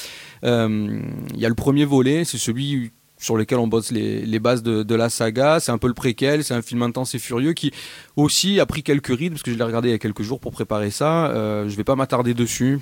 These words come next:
parce que bon, voilà, je l'apprécie beaucoup, mais c'est pas non plus le film, euh... Enfin voilà, c'est pas là où ça parle vraiment, si vous voulez, de, de ce qui se passe et comment on se réunit, euh, en termes de communauté.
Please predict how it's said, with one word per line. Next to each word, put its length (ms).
parce 100
que 220
bon, 240
voilà, 340
je 100
l'apprécie 320
beaucoup, 380
mais 80
c'est 160
pas 100
non 120
plus 180
le 80
film, 300
euh... 180
Enfin 120
voilà, 200
c'est 140
pas 180
là 320
où 380
ça 160
parle 220
vraiment, 400
si 120
vous 160
voulez, 200
de, 240
de 160
ce 80
qui 100
se 80
passe 260
et 40
comment 240
on 40
se 140
réunit, 480
euh, 80
en 100
termes 180
de 80
communauté. 540